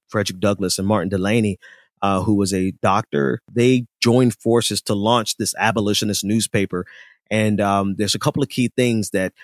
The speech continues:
that Douglass said. He was like, "It's, it's become evident that we, it, it necessary for us to, uh, create a media," and, and I'm paraphrasing very, very much so, "but to create this, this newspaper in the presence of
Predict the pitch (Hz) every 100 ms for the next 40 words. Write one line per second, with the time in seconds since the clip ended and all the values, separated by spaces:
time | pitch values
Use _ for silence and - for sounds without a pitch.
0 | - - 90 113 107 101 - 110 113 90
1 | 104 107 101 101 98 101 104 - - 107
2 | 120 104 - 127 117 104 - 107 92 117
3 | 117 113 98 - _ _ - 120 110 -
4 | 110 113 127 143 113 - 85 - - 107
5 | - 120 - - 117 107 104 101 _ _
6 | _ 101 98 98 - 123 127 110 113 127
7 | 131 120 117 113 110 _ - - 120 117
8 | 131 160 151 127 113 101 95 92 92 113
9 | 120 107 - 110 110 107 - 110 92 98
10 | - - 110 110 120 107 104 - - 101
11 | - 110 139 - 120 104 104 95 92 _
12 | _ _ - 123 110 107 - 110 - -
13 | 170 202 175 - 104 104 101 95